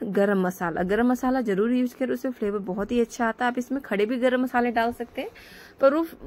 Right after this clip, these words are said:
वो थोड़े से दिक्कत होते हैं खाने में बच्चे लोगों को, तो मैंने यूज़ नहीं किया। आप वो भी यूज़ कर सकते हैं,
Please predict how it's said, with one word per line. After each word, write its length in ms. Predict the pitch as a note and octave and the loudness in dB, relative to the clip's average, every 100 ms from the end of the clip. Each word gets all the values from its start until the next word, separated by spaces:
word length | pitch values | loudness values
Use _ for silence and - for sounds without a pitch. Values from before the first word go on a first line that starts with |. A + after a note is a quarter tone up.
| G#3+ G#3+ | 0 2
वो 280 | A3 B3 B3 | 4 4 4
थोड़े 280 | B3 A#3+ A#3 | 4 2 2
से 280 | B3+ B3 A3+ | 4 2 2
दिक्कत 400 | F#3 F#3 B3 B3+ | 0 -2 -2 0
होते 200 | B3 C4 | 2 2
हैं 100 | B3+ | 0
खाने 320 | A#3+ A3 A#3 | -2 0 2
में 140 | A#3 | 2
बच्चे 260 | G3 F#3+ A#3+ | 0 -2 -2
लोगों 240 | A3 A3+ | 0 -2
को, 140 | G#3+ B3 | -2 -2
तो 120 | B3 | 0
मैंने 220 | G#3 F#3+ | 0 2
यूज़ 340 | F#3+ F3+ F#3+ F#3 | 2 2 0 0
नहीं 140 | G#3 | 0
किया। 240 | B3 C4+ C#4 | 0 -2 -2
आप 80 | C4+ | 0
वो 120 | G3 | 0
भी 120 | F#3 | 2
यूज़ 280 | G3+ G3 G#3+ - | 0 -2 -4 -10
कर 100 | - | -12
सकते 380 | - A#3+ - B3+ | -8 -8 -4 -4
हैं, 160 | F4 | -4